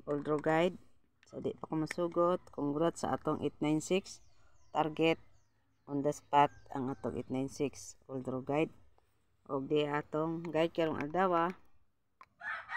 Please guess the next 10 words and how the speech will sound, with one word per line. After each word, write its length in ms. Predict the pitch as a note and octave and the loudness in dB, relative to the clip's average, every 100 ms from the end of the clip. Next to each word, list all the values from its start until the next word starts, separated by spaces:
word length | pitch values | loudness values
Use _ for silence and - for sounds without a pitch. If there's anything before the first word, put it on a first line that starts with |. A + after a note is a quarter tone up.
| - - - - - - - - - - - D3+ | -8 -8 -6 -6 -6 -6 -8 -10 -12 -10 -6 -2
So, 80 | |
ihatag 400 | C#3 D3+ D#3+ D#3+ | 0 0 0 0
sa 160 | - D#3+ | -2 -2
nako 240 | D#3+ - | -2 -2
ang 320 | - F3 G#3 G#3+ - - | 0 0 0 -2 -8 -18
chart 320 | - D#3 D#3 | 0 2 2
sa 80 | - | 0
eight 160 | C#3 C#3+ | -2 2
nine 240 | D3 D#3+ | 2 2
six. 400 | F3+ A3 - - | 2 0 -4 -16